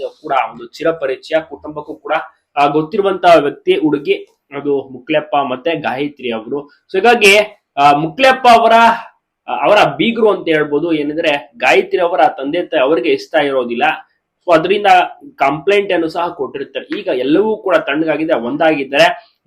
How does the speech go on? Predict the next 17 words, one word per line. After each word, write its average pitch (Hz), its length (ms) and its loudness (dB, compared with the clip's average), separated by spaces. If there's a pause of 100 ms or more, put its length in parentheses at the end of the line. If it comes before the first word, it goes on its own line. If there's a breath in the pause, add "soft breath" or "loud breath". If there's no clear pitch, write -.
ಗಾಯತ್ರಿ 156 840 -2
ಮನೆಗೆ 135 460 -4
ಇದೀಗ 131 400 -10
ಮುಕ್ಲೆಪ್ಪ 151 540 -4
ಅವರು 131 160 -6
ಸಹ 147 140 -14
ಹೋಗಿ 131 340 -8
ಬಂದು 123 240 -14
ಎಲ್ಲವನ್ನೂ 120 320 -12
ಕೂಡ 131 200 -10
ಮಾಡಿದ್ದಾರೆ, 113 420 -10
ಎಂಟ್ರಿ 117 240 -12
ಕೊಟ್ಟಿದ್ದಾರೆ. 135 840 -8
ಖುಷಿಯ 147 280 -6
ವಿಚಾರ. 120 360 -8 (480 loud breath)
ಗಾಯತ್ರಿ 165 320 -2
ಅವರ 151 220 0